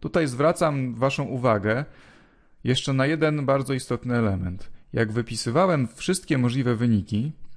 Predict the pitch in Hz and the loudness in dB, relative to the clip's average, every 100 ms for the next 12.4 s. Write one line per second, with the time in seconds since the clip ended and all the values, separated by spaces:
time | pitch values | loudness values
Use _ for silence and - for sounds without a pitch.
0 | - - 131 127 127 156 139 131 123 - | -16 -8 0 0 0 -4 0 0 0 -4
1 | - _ _ _ - - - 120 127 135 | -20 _ _ _ -20 -12 -4 -2 -2 -2
2 | 131 127 127 123 120 117 120 120 123 117 | -2 0 0 0 0 0 2 2 2 0
3 | - 110 117 113 110 110 120 127 120 107 | 0 0 0 0 -2 0 0 2 2 0
4 | - - 110 127 160 - _ _ _ - | -4 -4 -2 -2 -4 -12 _ _ _ -12
5 | - 135 131 139 110 92 - - - - | -4 0 4 4 2 -2 -8 -10 -12 -16
6 | _ _ _ - - 117 120 117 120 123 | _ _ _ -10 -2 2 2 4 2 2
7 | 123 120 120 143 143 117 123 - 117 - | 0 0 0 2 4 2 0 -4 -8 -4
8 | 120 110 - - 120 113 - 143 - 127 | -2 -2 -4 -6 -2 0 2 0 0 -2
9 | - 117 - 117 110 110 110 107 107 101 | 0 -2 -2 -4 -2 0 0 2 0 0
10 | 101 95 113 139 135 110 123 135 139 123 | 0 0 0 2 2 2 0 0 0 0
11 | 117 - 147 127 127 110 117 131 - 147 | -2 -4 -2 0 2 2 2 0 2 2
12 | 110 107 107 | 2 0 -2